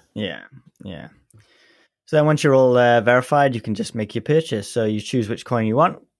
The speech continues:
um, and then you choose how much you want. Uh, as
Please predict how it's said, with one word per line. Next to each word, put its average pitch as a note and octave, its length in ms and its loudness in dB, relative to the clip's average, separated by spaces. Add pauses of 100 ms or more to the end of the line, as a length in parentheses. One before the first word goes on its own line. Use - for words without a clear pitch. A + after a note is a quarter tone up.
(420)
um, B2 680 2 (160)
and A#2 220 -4
then A2 340 2
you G#2+ 200 -10
choose A2+ 340 -8
how A#2+ 120 2
much B2 240 -4
you C3 80 -2
want. C#3 280 0 (300)
Uh, A2+ 340 2
as - 160 -8